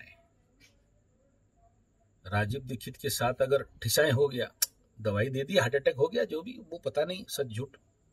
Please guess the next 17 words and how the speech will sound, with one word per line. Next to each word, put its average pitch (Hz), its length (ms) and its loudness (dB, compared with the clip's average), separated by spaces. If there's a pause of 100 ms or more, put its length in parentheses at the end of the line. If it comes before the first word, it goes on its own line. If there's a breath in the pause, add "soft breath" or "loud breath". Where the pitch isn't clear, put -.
(120)
मैं 101 120 -2
नहीं 123 140 -4
देखा 117 240 -12
हूं, 98 100 -10 (1040)
लेकिन 107 220 -2
गृहस्थिति 117 520 2
से - 140 -4
कुछ - 260 -12
बता 117 280 -4
रहे 110 180 -4 (140)
हैं 92 220 -8 (1300)
कि 101 80 -12
सरकारी 131 520 -2
क्षेत्र - 400 -6
में 101 200 -2
पागलपन 120 680 2
बढ़ेगा। 98 580 -2